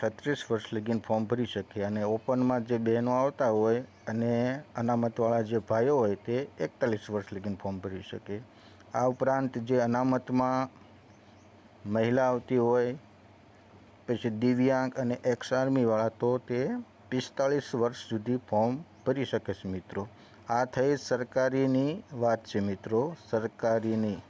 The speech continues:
આમાં આ બધું લાગુ પડે છે. અને જે ગ્રાન્ટેડની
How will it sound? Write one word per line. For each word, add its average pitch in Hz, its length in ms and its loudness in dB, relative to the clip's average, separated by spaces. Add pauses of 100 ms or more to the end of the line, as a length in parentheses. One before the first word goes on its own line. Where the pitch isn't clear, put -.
(600)
આમાં 120 260 0
આ 123 40 2
બધું 113 340 2
લાગુ 107 320 2
પડે 107 300 0
છે. - 140 -12 (800)
અને 117 300 0
જે 123 520 0 (1700)
ગ્રાન્ટેડની 147 960 2